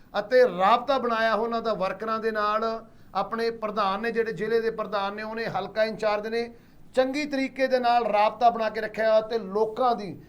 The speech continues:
ਨਬਜ਼ ਟਟੋਲਦੇ ਹੋਏ ਨਜ਼ਰ ਚਰਨਜੀਤ ਸਿੰਘ ਚੰਨੀ ਆਏ ਸੀ।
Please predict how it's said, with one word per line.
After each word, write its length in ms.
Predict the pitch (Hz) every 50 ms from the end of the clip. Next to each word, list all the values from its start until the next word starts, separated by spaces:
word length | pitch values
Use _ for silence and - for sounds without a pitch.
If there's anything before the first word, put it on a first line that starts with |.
| - - 180
ਨਬਜ਼ 420 | 185 196 220 226 247 247 226 247
ਟਟੋਲਦੇ 500 | 247 247 233 214 175 233 226 240 226 226
ਹੋਏ 200 | 226 190 214 220
ਨਜ਼ਰ 320 | 214 208 202 196 208 214 208
ਚਰਨਜੀਤ 380 | - 226 214 190 202 208 208
ਸਿੰਘ 200 | 196 - 220 214
ਚੰਨੀ 300 | - 196 196 196 196 214
ਆਏ 180 | 214 214 214 214
ਸੀ। 300 | 208 208 240 240 233 233